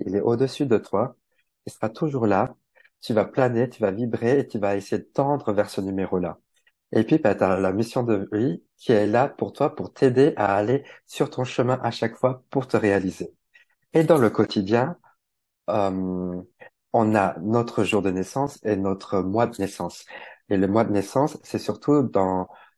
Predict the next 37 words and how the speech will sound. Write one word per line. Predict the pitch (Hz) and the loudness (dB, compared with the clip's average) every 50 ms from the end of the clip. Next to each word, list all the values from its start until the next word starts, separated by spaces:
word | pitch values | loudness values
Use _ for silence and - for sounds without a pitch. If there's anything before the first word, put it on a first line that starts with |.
| _ _ _ _ _ - | _ _ _ _ _ -2
cette | - 104 - - | -2 -2 0 0
période | 110 101 107 117 127 131 131 - | 2 2 4 4 4 4 4 2
où | - 107 113 | 0 0 -2
tu | 113 - - - 98 | -2 -6 -10 -10 -4
t'es | - 110 95 90 | 0 0 0 0
formé, | - - - - 123 104 98 101 101 104 104 110 - | 0 -6 -4 -2 -2 -2 0 0 -2 0 2 0 0
où | - 104 | 0 -4
tu | 95 - - 95 | -6 -4 -4 -2
as | 85 90 | 0 0
appris | 92 - - - 120 110 | -2 -2 -4 -4 -2 0
à | 95 95 | 0 0
grandir. | 95 - - 95 87 87 95 101 117 117 117 | -2 -2 -2 -4 -2 0 0 0 -2 -2 -4
Donc | 98 92 87 - - | -6 -8 -8 -4 -2
moi, | 104 101 | -2 -2
dans | 92 92 87 | -2 -2 -4
le | 85 87 | -4 -4
huit, | 85 82 95 123 131 - - - - - - _ - | -4 -2 -4 -4 -4 -6 -12 -18 -16 -18 -18 _ -4
dans | - 95 | -4 -4
quelque | - - 87 - - 196 | -2 -2 -4 -2 -2 -4
chose | - - 120 113 95 | -2 0 0 0 0
de | 85 87 85 | 0 -4 -6
persévérant, | - - 95 - - - 101 82 92 92 - 104 107 113 117 117 117 | -2 -4 -4 -4 -2 -4 -4 -2 -2 -2 0 0 2 2 2 0 -2
dans | 110 98 85 | -4 -6 -8
du | 82 - 85 | -8 -8 -12
dynamisme, | 80 85 87 90 90 92 98 107 117 131 127 - - 101 - - - - _ _ _ _ - | -12 -10 -6 -4 -4 -2 -2 -2 -2 -2 -4 -6 -10 -12 -10 -12 -18 -20 _ _ _ _ -2
euh, | 98 95 92 90 90 90 | 0 0 2 2 0 -2
jusqu'à | 85 - 123 117 - - - 110 | 0 0 -2 -2 -2 0 -2 -2
ce | 110 - - 101 | -2 0 -4 -4
que, | - - - 120 117 120 120 120 - _ _ _ - 107 | -4 -4 -2 0 0 0 0 -2 -14 _ _ _ -2 0
euh, | 101 95 | 0 0
je | 85 98 98 | 2 0 -2
passe | 98 - 117 110 113 110 - | -2 0 0 0 0 -2 -2
dans | - 101 | -4 -6
cette | 87 - 104 90 - 101 | -4 -4 -6 -6 -4 -4
vibration, | 90 104 107 - 98 98 101 98 - - 123 117 117 117 - _ _ _ _ _ - 98 | -2 -2 -2 -2 -2 -4 -4 -4 -4 -2 -2 -2 -2 -4 -10 _ _ _ _ _ -8 -4
euh, | 101 95 90 90 | -2 -2 -2 -4
du, | 87 90 95 98 92 90 - | -6 -4 -2 0 0 -2 -4